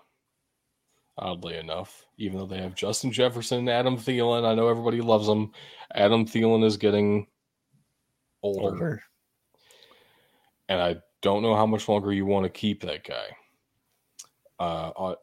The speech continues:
Speaker 1: at the cornerback position, Patrick Peterson is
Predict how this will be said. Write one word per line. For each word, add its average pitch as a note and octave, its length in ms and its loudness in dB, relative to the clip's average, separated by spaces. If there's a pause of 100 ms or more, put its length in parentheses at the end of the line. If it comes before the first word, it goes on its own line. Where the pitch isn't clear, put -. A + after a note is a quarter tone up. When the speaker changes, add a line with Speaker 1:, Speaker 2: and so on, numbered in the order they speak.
Speaker 1:
at F#2 120 -8
the F#2+ 80 -14
cornerback A2+ 600 2
position, G#2 560 0 (140)
Patrick G#2+ 420 -6
Peterson G#2+ 680 -2
is E2 360 -8